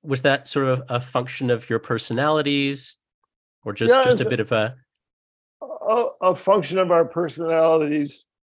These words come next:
Speaker 2: perhaps, um, an exaggeration of our personalities? When I worked at a record store, and maybe if you've done retail work, you've experienced this, a door isn't working.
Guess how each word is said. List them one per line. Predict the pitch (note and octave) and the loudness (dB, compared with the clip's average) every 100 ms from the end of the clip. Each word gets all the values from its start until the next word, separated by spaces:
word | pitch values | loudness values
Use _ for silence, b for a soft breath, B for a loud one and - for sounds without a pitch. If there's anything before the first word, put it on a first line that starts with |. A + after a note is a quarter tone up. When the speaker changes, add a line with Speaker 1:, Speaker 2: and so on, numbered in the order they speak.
| _ | _
Speaker 2:
perhaps, | D3+ B2 D3 - - - D#3 - | -10 -2 0 0 -2 -12 -10 -4
um, | C#3 C3+ B2+ A#2 - _ _ _ _ _ _ _ - | -4 -2 -4 -8 -14 _ _ _ _ _ _ _ -10
an | C#3+ C#3 | -8 -8
exaggeration | B2+ A2 D3+ D#3 D3 C#3 D#3 - D#3+ | -10 -2 0 0 0 -2 -4 -6 -4
of | D3+ | -2
our | D#3 | -2
personalities? | B2 E3 C#3+ D3+ D#3 D#3 D#3+ D3+ D3+ C#3+ - _ _ _ _ _ | -2 -6 -6 -4 -2 2 2 2 -2 -4 -10 _ _ _ _ _
When | D3 D3 | -6 -2
I | D3+ | 2
worked | E3+ D3+ | 0 0
at | F3 D3+ | 0 0
a | |
record | D3 D3 D#3+ C3+ | 0 -2 -6 -10
store, | - C#3+ B2+ B2 B2+ _ _ _ _ | -10 -6 -2 -2 -6 _ _ _ _
and | C3 | -8
maybe | C3+ C3 C#3 | -4 -2 -4
if | C#3 | -4
you've | D3 | -4
done | D#3 C#3+ | -4 -4
retail | C#3 C#3+ - C3 B2+ | -6 -8 -2 -2 0
work, | C3 B2 - | -2 -4 -8
you've | B2 | -10
experienced | A#2+ - _ C#3 C3 B2+ B2 - | -10 -14 _ -6 -6 -6 -10 -12
this, | - B2 - _ _ _ _ _ _ _ _ - | -12 -12 -14 _ _ _ _ _ _ _ _ -8
a | |
door | C#3 F#3+ F#3 F#3 | -2 4 6 6
isn't | D#3+ D#3+ C#3+ | 2 -2 -4
working. | D#3+ D3+ C#3 | -4 -4 -6